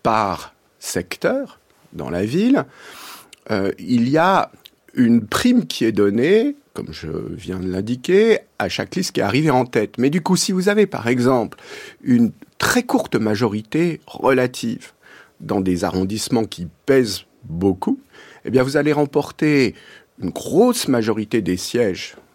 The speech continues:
de ce secteur, et du coup, ça va, euh, plus que compenser,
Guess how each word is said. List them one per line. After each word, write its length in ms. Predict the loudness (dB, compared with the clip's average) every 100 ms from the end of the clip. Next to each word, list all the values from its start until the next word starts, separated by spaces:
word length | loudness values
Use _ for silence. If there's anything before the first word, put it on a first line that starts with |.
| -12
de 200 | -4 -4
ce 160 | -4
secteur, 720 | -6 -8 -8 -2 0 0 -2 0
et 100 | -2
du 140 | 0
coup, 120 | -2 -2
ça 180 | -2
va, 300 | 0 0 0 -4 -16 -20 -20 _ -10
euh, 180 | -6 -6 -10 -20 -20 -20 -18 -20 -20 -20 -6
plus 280 | 6 6 6
que 100 | 0
compenser, 880 | 2 2 2 0 -2 -2 -2 -2